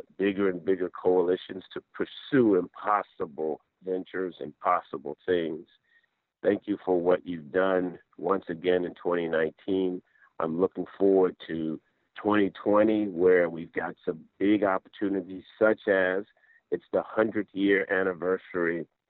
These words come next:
of the National Football League, and we've had a twenty plus year partnership with them. And I'm looking forward to celebrating that hundredth year anniversary with them by doing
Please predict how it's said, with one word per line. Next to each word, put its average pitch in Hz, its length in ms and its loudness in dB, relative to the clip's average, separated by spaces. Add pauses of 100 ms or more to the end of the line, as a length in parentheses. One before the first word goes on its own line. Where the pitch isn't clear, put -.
(180)
of 90 400 0
the 82 380 0
National 87 640 -6
Football 78 520 -2
League, 55 340 -10 (160)
and 71 140 -8
we've 92 220 -2
had 98 200 0
a 92 100 -2 (160)
twenty 107 240 4 (100)
plus 98 260 2 (160)
year 95 440 0 (340)
partnership 98 720 -2 (180)
with 78 280 -6
them. 82 340 2 (320)
And 78 100 -2
I'm 90 140 -2
looking 95 320 -2 (100)
forward 95 380 4 (120)
to 87 340 2 (560)
celebrating 98 760 0
that 87 200 -8
hundredth 104 480 -6
year 92 440 2
anniversary 92 600 -2
with 95 260 -2
them 101 280 -2 (360)
by 92 240 2
doing 101 540 -6